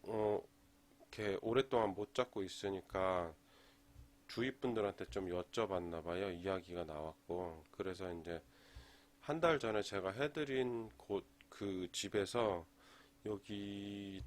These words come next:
다른 사람이 못 잡았는데 잡았다고 한번 연락해 보라고 해서 연락이 됐고, 이거 일주일 전부터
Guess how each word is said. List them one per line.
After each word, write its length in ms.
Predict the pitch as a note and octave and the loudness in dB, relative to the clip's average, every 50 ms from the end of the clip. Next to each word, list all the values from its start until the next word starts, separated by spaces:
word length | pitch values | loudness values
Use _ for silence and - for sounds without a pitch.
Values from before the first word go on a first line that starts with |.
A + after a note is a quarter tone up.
| - | 0
다른 360 | - A2+ C3 D3 D3+ D3 C#3+ | 4 4 4 4 2 -2 -2
사람이 280 | C3+ C#3 C3 B2 A#2 G#2+ | -2 -2 0 0 0 -2
못 200 | F#2 E2+ F2+ - | -2 -4 -8 -6
잡았는데 520 | - G#2 F2+ F#2 F#2 F#2 F2+ F2+ F2+ F#2+ | -4 -4 -2 -2 -4 -4 -6 -6 -6 -8
잡았다고 640 | F2 - - F2 E2+ F#2+ F#2+ - - F#2+ F2 F2 F#2+ | -8 -8 -8 -6 -6 -6 -8 -6 -6 -8 -6 -6 -8
한번 280 | G#2 G#2+ G2+ G2+ F#2 F2+ | -10 -8 -8 -8 -6 -6
연락해 440 | F2+ F2+ F#2 F#2+ - - - A2+ - | -4 -2 -2 -2 -4 -4 -8 -8 -8
보라고 520 | - - F#2 F#2+ G2+ G2+ G2 G2 G2+ A2 | -6 -6 -2 0 0 0 0 -2 -2 -4
해서 260 | A#2 A#2+ C3+ C3 B2 G2 | -4 -2 0 0 0 0
연락이 420 | F2 F2+ F#2 F#2 F#2 F#2 F2+ F2+ | 0 0 0 0 0 -2 -4 -8
됐고, 500 | - F#2 E2+ - - - C3+ D3+ E3 - - - - - - - - - - - - - - _ - | -8 -8 -8 -8 0 2 4 4 4 2 -4 -20 -20 -20 -20 -20 -20 -20 -20 -20 -20 -20 -20 _ -14
이거 280 | A2+ A2 G#2+ A2+ A#2+ A#2 | -12 -8 0 2 2 2
일주일 460 | - C3+ F3+ F#3 - - A3+ G3+ E3 | 2 0 -4 -4 -4 -2 0 2 6
전부터 680 | C#3 B2 A2 G#2 F#2+ - - G2 F#2 F2 E2+ D#2+ D#2+ | 6 6 6 6 2 -4 -6 -4 -4 -4 -4 -4 -8